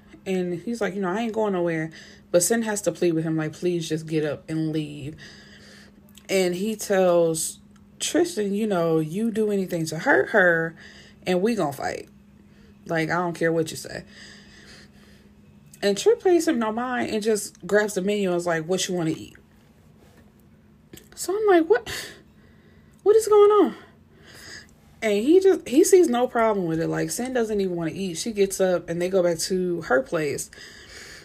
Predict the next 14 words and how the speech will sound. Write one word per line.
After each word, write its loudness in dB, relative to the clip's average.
And 0
she -4
tries 2
to 0
close 4
the -8
door 0
in -2
his -4
face, -2
but -4
he -6
comes -4
in -2